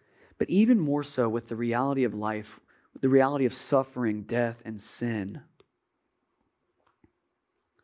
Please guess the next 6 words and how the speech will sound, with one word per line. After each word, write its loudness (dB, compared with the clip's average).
the -2
promise 0
to -2
place 0
your -2
hope -4